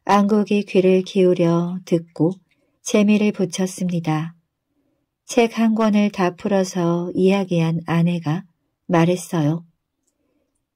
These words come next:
"이런 이야기라고 해도 듣고 바로 잊어버리면 소용이 없으니 저를 보고 다시 외워보세요." 안국은 자신 있게 아내가 들려준 이야기를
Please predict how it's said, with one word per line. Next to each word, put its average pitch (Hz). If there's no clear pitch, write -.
"이런 202
이야기라고 190
해도 170
듣고 190
바로 175
잊어버리면 170
소용이 170
없으니 160
저를 202
보고 175
다시 170
외워보세요." 165
안국은 202
자신 190
있게 180
아내가 185
들려준 175
이야기를 180